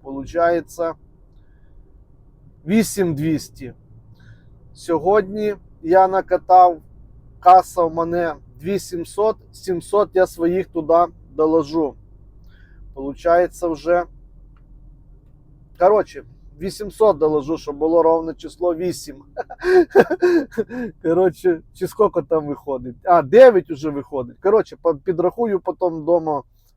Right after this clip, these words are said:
толком вам потім скажу. Так що, ребята, ссылка на конверт буде в описі під відео, в закріпленому коментарю. Давайте вже цей збір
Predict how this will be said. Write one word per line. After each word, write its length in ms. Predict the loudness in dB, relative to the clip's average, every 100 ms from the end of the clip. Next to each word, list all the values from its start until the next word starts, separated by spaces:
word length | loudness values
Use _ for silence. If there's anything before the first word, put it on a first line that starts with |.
| _ _ _ 0
толком 560 | 2 2 -2 -6 -2
вам 220 | 2 2
потім 360 | 0 -6 -4 -6
скажу. 520 | -10 -8 -8 -6 -10 _ _ _ _ _
Так 200 | -2 -2
що, 160 | -2 -4
ребята, 520 | -2 4 4 2 -10
ссылка 440 | -4 -4 -2 -2
на 120 | -2
конверт 460 | -2 -2 2 4 4
буде 440 | 2 -2 0 2
в 120 | 2 4
описі 440 | 2 2 -4 -6
під 220 | -4 -6
відео, 520 | -4 -6 -2 0 2
в 60 | 0
закріпленому 880 | -4 -2 0 0 0 -2 -4 -8 -8
коментарю. 640 | -8 -6 -6 -2 0 0
Давайте 460 | -2 0 2 2 -4
вже 160 | -8 -8
цей 200 | -4 -4
збір 340 | -4 -2 -2